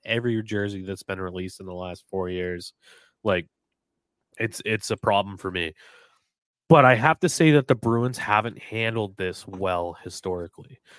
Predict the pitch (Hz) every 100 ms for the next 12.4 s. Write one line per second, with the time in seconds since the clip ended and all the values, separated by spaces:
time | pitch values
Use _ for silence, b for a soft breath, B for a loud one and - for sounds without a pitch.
0 | b - 113 101 98 - 104 107 127 -
1 | 175 156 - 107 92 90 92 _ _ _
2 | _ _ _ _ _ - 117 127 113 104
3 | - 156 - 175 170 143 117 113 123 -
4 | 131 113 107 98 b b b b - 98
5 | 98 104 - 92 95 131 123 123 131 143
6 | 160 156 - - 113 107 131 151 139 143
7 | 131 127 117 120 - - 104 107 107 -
8 | 107 101 98 98 95 b b b b b
9 | b - 107 98 - 113 - 120 117 113
10 | 110 95 104 98 - 104 101 110 107 113
11 | 104 - 104 98 98 - 98 101 95 92
12 | - 95 92 107